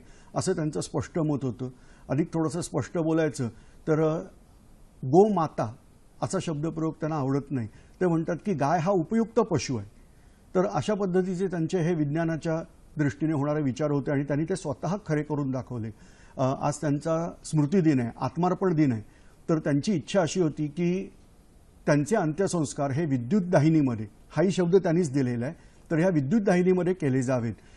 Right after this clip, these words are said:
तर ह्या पद्धतीचा त्यांचा विज्ञानवाद आणि त्याच्यानंतर त्यांचे अन्य कोणतेही विधी हे केले जाऊ नयेत, तर त्याप्रमाणे,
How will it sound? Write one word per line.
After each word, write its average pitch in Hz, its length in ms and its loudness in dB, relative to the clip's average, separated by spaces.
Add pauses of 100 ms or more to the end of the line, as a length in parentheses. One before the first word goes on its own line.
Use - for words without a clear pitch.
(180)
तर 170 60 2
ह्या 147 160 4
पद्धतीचा 170 680 -2
त्यांचा 156 360 -2
विज्ञानवाद 143 600 0 (320)
आणि 151 140 0
त्याच्यानंतर 180 560 -2
त्यांचे 180 540 -2 (260)
अन्य 170 260 4
कोणतेही 180 500 0
विधी 131 280 0 (380)
हे 170 80 0
केले 151 280 0
जाऊ 143 220 2
नयेत, 135 200 0 (360)
तर 165 80 0
त्याप्रमाणे, 170 540 -2